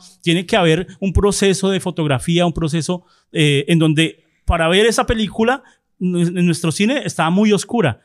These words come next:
Después puse a investigar y dicen, "Si vieron la película en su cine estaba oscura, significa que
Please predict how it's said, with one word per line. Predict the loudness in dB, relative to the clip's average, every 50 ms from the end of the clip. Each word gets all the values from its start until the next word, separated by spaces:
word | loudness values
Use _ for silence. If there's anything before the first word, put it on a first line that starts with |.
| _ _
Después | -8 -8 -4 -4 -4 -4 -4
puse | -4 -4 -2 -2
a | 0
investigar | 0 -2 -2 -4 -4 -4 -2 0
y | 0
dicen, | 0 -2 -2 -4 -4
"Si | -6 -4 -2
vieron | 0 0 2 2 0 0
la | -2 -2
película | -2 -2 -2 -4 -4 -6 -4 -4 -4 -4 -6 _ _ _ _ _
en | -2 -2 -2
su | -2 -4 -4
cine | -2 -2 -4
estaba | -4 -2 -2 -2 -2
oscura, | -2 -4 -2 -2 0 0 0
significa | 0 -2 -4 -4 -4 -6 -8 -8 -8 -4
que | -2 -2 -2 -4